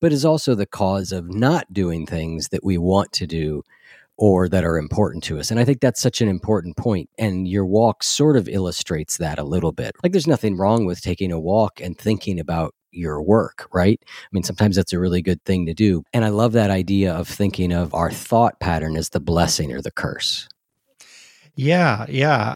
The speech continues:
Speaker 2: The whole point of me taking that walk was I said, "You know what? I need to take a break from work."
Speaker 1: <laughs> Right, right.
Speaker 2: A-, absolutely. There is nothing wrong with thinking about work.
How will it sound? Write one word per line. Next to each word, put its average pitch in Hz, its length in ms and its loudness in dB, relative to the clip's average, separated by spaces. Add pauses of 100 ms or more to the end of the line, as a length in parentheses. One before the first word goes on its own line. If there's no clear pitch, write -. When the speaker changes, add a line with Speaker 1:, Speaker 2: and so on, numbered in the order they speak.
(120)
Speaker 2:
The 123 640 -4
whole 143 180 -2
point 165 460 2
of 117 100 0
me 131 120 0
taking 139 360 -2
that 113 220 -4
walk 180 360 0
was 127 200 -2
I 123 100 -2
said, 127 340 0
"You 135 60 0
know 135 120 2
what? 131 120 2
I 127 220 -2
need 143 340 -2
to 120 100 -4
take 123 280 -2
a 113 40 -6
break 127 720 -4
from 127 300 0
work." 160 480 -2 (140)
Speaker 1:
<laughs> - 120 -14
Right, 104 400 -2 (140)
right. 85 280 -4 (160)
Speaker 2:
A-, 175 60 -16
absolutely. 143 920 -2
There 123 140 -4
is 135 140 0
nothing 147 320 0
wrong 117 340 0
with 107 340 -8 (120)
thinking 139 260 -2
about 107 300 -6
work. 139 400 2